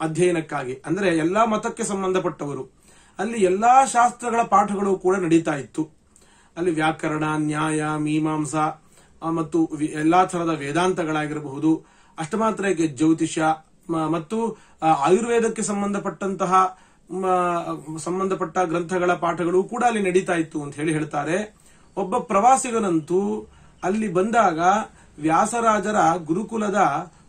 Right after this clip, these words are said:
ಒಂದು ವರ್-, ಪ್ರತಿ ವರ್ಷ ಏನು ಎಲ್ಲ ಅಧ್ಯಯನ ಮುಗಿಸಿದಂತಹ ವಿದ್ಯಾರ್ಥಿಗಳಿಗೆ, ಮ್, ಅವ್ರಿಗೆ ಘಟಿಕೋತ್ಸವವನ್ನ ಮಾಡ್ತಾರೆ. ಅದರಲ್ಲಿ ಮೆರವಣಿಗೆ ಮಾಡಿ ಕರ್ಕೊಂಡು ಹೋಗ್ಬೇಕು ವಿದ್ಯಾರ್ಥಿಗಳನ್ನ. ಆ ಮೆರವಣಿಗೆಯಲ್ಲಿ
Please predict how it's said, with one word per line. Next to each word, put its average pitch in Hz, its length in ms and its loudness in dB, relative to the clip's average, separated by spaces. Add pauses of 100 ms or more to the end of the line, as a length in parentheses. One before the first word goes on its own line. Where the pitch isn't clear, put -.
ಒಂದು 202 260 0
ವರ್-, 196 140 2
ಪ್ರತಿ 190 300 -6
ವರ್ಷ 240 240 -2
ಏನು 202 340 0
ಎಲ್ಲ 180 280 0
ಅಧ್ಯಯನ 180 580 0
ಮುಗಿಸಿದಂತಹ 202 760 -2
ವಿದ್ಯಾರ್ಥಿಗಳಿಗೆ, 180 1160 0 (520)
ಮ್, 196 240 0 (220)
ಅವ್ರಿಗೆ 175 260 0
ಘಟಿಕೋತ್ಸವವನ್ನ 208 760 -2
ಮಾಡ್ತಾರೆ. 160 760 -2 (440)
ಅದರಲ್ಲಿ 240 420 0
ಮೆರವಣಿಗೆ 220 520 -2
ಮಾಡಿ 233 220 0
ಕರ್ಕೊಂಡು 208 380 -2
ಹೋಗ್ಬೇಕು 165 280 4
ವಿದ್ಯಾರ್ಥಿಗಳನ್ನ. 156 760 -2 (760)
ಆ 190 80 6
ಮೆರವಣಿಗೆಯಲ್ಲಿ 240 1160 0